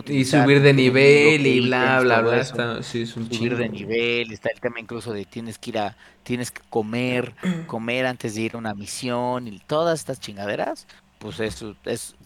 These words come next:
Speaker 2: tiene su tiempo. Y el otro es el de Mario, ese yo no lo jugué, cerdo... Y no lo jugué en particularmente porque a mí me parece un poco un robo.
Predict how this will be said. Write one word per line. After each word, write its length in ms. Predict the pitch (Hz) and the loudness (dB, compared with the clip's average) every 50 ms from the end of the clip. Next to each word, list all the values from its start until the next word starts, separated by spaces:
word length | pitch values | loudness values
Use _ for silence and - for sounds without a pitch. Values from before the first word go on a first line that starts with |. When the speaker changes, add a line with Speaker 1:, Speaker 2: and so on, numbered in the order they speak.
| - _ | -20 _
Speaker 2:
tiene 260 | - 131 131 127 131 | -2 -2 -2 -2 -4
su 100 | 123 - | -12 -14
tiempo. 320 | _ - - 98 - - - _ | _ -12 -14 -14 -14 -20 -20 _
Y 100 | - 135 | -6 -4
el 80 | 143 160 | -2 -2
otro 200 | 180 185 - 196 | -2 -2 -2 -6
es 100 | 180 151 | -6 -6
el 100 | 165 139 | -6 -6
de 100 | 123 117 | -6 -4
Mario, 440 | 120 135 143 143 139 139 139 151 - - | -2 -2 -2 0 0 -2 -2 -4 -4 -8
ese 220 | - 120 - 123 | -14 -14 -12 -8
yo 120 | 127 131 | -8 -8
no 120 | 135 139 135 | -6 -6 -6
lo 100 | 131 113 | -6 -8
jugué, 320 | - _ 104 104 107 104 101 | -8 _ -10 -8 -8 -8 -8
cerdo... 380 | - - - - 104 - - - - 175 160 - - - - - _ _ _ _ _ | -4 -2 -2 -2 -2 -4 -8 -12 -12 -14 -14 -14 -18 -20 -20 -20 _ _ _ _ _
Y 100 | - 160 170 | -6 -4 -2
no 100 | 196 220 | 0 0
lo 100 | 233 185 | -2 -2
jugué 200 | - 160 160 180 | -4 -4 -4 -4
en 60 | 170 | -2
particularmente 680 | 170 170 151 131 110 101 120 123 131 139 151 147 139 | -4 -6 -6 -6 -6 -6 -4 -4 -4 -4 -6 -10 -8
porque 200 | 113 110 98 92 120 | -10 -10 -6 -6 -6
a 20 | |
mí 140 | 143 170 190 | -6 -4 -6
me 100 | 180 151 | -8 -8
parece 320 | _ - 98 104 107 - | _ -8 -8 -8 -8 -10
un 60 | 139 110 | -14 -10
poco 260 | - 110 - - 104 | -12 -12 -10 -10 -14
un 100 | 101 98 | -14 -14
robo. 460 | 95 92 90 90 78 76 - - - | -12 -10 -8 -8 -8 -10 -14 -20 -20